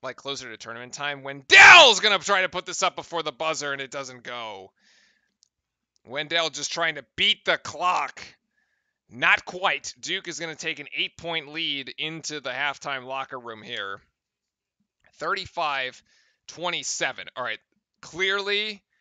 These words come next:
like, chat, there's some things we need to fix. Uh, but as it says above my head, jump into Discord.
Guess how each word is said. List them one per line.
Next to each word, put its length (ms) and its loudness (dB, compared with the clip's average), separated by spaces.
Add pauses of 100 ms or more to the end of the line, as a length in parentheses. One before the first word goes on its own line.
(320)
like, 260 -10 (240)
chat, 300 -4 (220)
there's 180 -12
some 140 -14
things 220 -14
we 80 -16
need 120 -18
to 60 -20
fix. 360 -12 (420)
Uh, 300 -8 (260)
but 200 -2 (600)
as 160 -8
it 120 -16
says 160 -6
above 200 -8
my 120 -10
head, 200 -8
jump 240 -8
into 200 -10
Discord. 560 -10